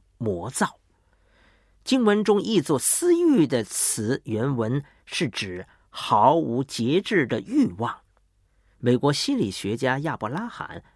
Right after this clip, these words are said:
马斯洛提出需求层次理论。他指出，人最基本的需要是吃喝饮食，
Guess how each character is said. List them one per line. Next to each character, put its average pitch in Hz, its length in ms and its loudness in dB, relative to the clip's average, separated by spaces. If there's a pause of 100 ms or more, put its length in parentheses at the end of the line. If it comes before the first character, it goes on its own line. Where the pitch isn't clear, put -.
(120)
马 110 260 -4
斯 - 380 -4
洛 302 280 2 (760)
提 131 240 2
出 143 260 0
需 294 500 4
求 123 480 -2
层 120 440 -4
次 147 380 -2
理 95 180 -8
论。 104 160 -10 (1080)
他 233 120 2
指 120 140 -4
出， 147 300 0 (460)
人 139 380 2
最 170 220 4
基 226 240 -4
本 101 320 -4
的 113 160 -2
需 214 380 -4
要 160 360 2
是 - 400 -6
吃 - 600 0
喝 156 500 0
饮 98 260 -8
食， 101 420 -6